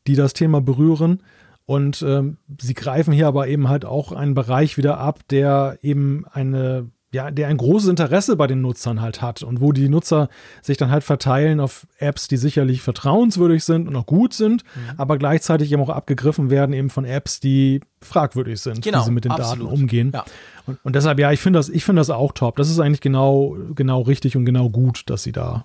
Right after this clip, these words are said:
Speaker 1: jetzt dann auch da reingehen.
Speaker 2: Geht ja auch so ein bisschen in die, in die Region von der Zykluskontrolle für die Frau. Da war's ja auch so, da gibt's auch viele Apps und da gibt's auch, hm, sagen wir mal, merkwürdige Apps. Und das hat ja dann Apple quasi auch selber gebaut.
Speaker 1: Ja, und auch gerade, also ich finde auch gerade jetzt, äh, was, was jetzt den Bereich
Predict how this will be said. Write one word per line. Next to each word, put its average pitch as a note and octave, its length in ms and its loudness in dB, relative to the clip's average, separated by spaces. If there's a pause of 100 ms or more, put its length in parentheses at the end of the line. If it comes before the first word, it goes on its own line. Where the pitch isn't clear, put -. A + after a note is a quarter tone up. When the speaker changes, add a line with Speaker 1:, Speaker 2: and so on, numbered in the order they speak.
Speaker 1:
jetzt - 280 0
dann A#2+ 120 2
auch A#2 360 -4
da A2+ 120 0
reingehen. G#2+ 540 -2
Speaker 2:
Geht C#3+ 160 2
ja C#3+ 120 2
auch C3+ 100 0
so - 120 -2
ein C3 60 2
bisschen C3 300 0
in A#2+ 160 -2
die, A#2+ 260 -6
in B2 120 0
die B2 100 -2
Region A#2+ 460 -2
von A#2+ 160 -6
der A2+ 140 -4
Zykluskontrolle C3+ 880 0
für A#2 120 -4
die A2 100 -6
Frau. A#2 380 -2
Da C3 200 -2
war's A#2+ 160 0
ja - 140 -2
auch C#3 140 -2
so, D3 180 -2
da C#3 120 0
gibt's - 200 -2
auch C#3+ 160 -2
viele - 260 2
Apps - 320 -4
und B2+ 100 0
da B2+ 40 -4
gibt's B2 200 -2
auch, F3 340 0
hm, A3+ 200 -8
sagen E3+ 200 -4
wir E3 80 2
mal, D3 100 2
merkwürdige D3 540 0
Apps. - 320 -2 (340)
Und C3 100 -6
das C3 120 0
hat C#3 120 2
ja C3 80 4
dann B2 140 2
Apple C3 260 0
quasi A#2+ 320 -2
auch A#2 140 -4
selber G#2 320 -4
gebaut. - 500 -10 (540)
Speaker 1:
Ja, G3+ 220 2
und G#3 120 2
auch D#3 140 0
gerade, G3 320 0
also D#3 160 0
ich D#3 80 -2
finde G3 200 2
auch C#3 100 0
gerade C#3+ 260 2
jetzt, - 380 -2
äh, B2+ 280 -4
was, B2+ 300 -6
was C3 180 -2
jetzt C3 200 -2
den B2+ 120 0
Bereich A#2+ 380 -6